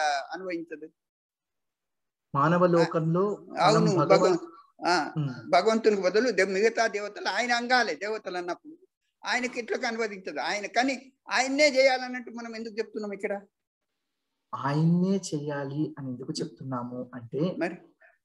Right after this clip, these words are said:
Speaker 2: కలియుగంలో మనందరికీ కూడా వేదాధికారం లేదు,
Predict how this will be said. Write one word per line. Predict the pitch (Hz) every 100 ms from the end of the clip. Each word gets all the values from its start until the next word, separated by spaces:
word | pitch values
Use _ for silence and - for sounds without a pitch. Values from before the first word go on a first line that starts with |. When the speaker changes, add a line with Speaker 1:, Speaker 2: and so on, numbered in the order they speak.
| _
Speaker 2:
కలియుగంలో | - 147 156 190 165 160 151 165 190 - _ _ _ _ _ 156
మనందరికీ | 151 135 147 165 160 165
కూడా | 147 135 131 - _ _ _ -
వేదాధికారం | 151 135 131 139 143 151 139 131 127
లేదు, | 123 120